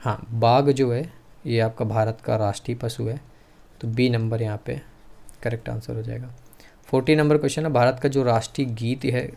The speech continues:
वो किसने लिखा? तो ना, राष्ट्रीय गीत ये लिखा था, अ, बंकिम चंद्र चटर्जी ने। तो ऑप्शन नंबर जो डी है यहाँ पे इसका करेक्ट आंसर हो जाएगा।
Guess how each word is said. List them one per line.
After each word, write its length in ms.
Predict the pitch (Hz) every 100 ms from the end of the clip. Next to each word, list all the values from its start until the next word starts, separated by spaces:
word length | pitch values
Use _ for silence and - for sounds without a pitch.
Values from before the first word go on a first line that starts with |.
| - - -
वो 120 | 123
किसने 320 | 120 - 127
लिखा? 300 | 123 110 123 - - - - - - -
तो 400 | 113 113 113 - - - -
ना, 260 | 120 110 120 120
राष्ट्रीय 380 | 117 113 - 131
गीत 480 | 120 127 123 -
ये 200 | 131 120
लिखा 280 | 120 117 123
था, 500 | 120 120 117 117 117 - - - _ - - - - 123
अ, 60 |
बंकिम 400 | 113 117 117 131
चंद्र 220 | 123 123 123
चटर्जी 480 | 117 120 113 135
ने। 180 | 151 156 - -
तो 60 | 117
ऑप्शन 280 | 110 110
नंबर 280 | 117 113 117
जो 460 | 110 120 117 113 113 - - 120
डी 300 | 110 123 123
है 120 | 135
यहाँ 240 | 123 110
पे 80 | 120
इसका 340 | 110 - 165 180 - - - - - - -
करेक्ट 300 | 113 117 117
आंसर 280 | 113 117
हो 100 | 110
जाएगा। 340 | 107 107 117